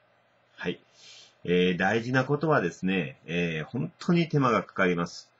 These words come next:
えー、私もですね、えー、このロハス村を始めるにあたってですね、えー、本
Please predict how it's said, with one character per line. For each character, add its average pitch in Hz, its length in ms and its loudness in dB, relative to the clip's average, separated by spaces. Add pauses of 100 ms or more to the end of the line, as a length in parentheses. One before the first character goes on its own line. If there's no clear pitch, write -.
(420)
え 92 300 2
ー、 - 20 4
私 101 340 -2
も 113 180 0
で 80 80 -4
す - 120 -8
ね、 85 360 -4 (160)
え 80 680 -6
ー、 - 60 -8
こ 117 80 -4
の 92 240 0
ロ 95 140 -4
ハ 110 120 -2
ス 110 160 -6
村 98 380 2
を 95 80 0
始 98 240 -6
め 98 100 -2
る 87 100 -2
に 78 220 -6
あ 76 60 -8
た 92 140 -2
っ 87 80 -6
て - 180 -14
で 69 140 -8
す - 120 -14
ね、 73 240 -8 (360)
え 67 1080 -6
ー、 - 60 -20
本 147 220 -4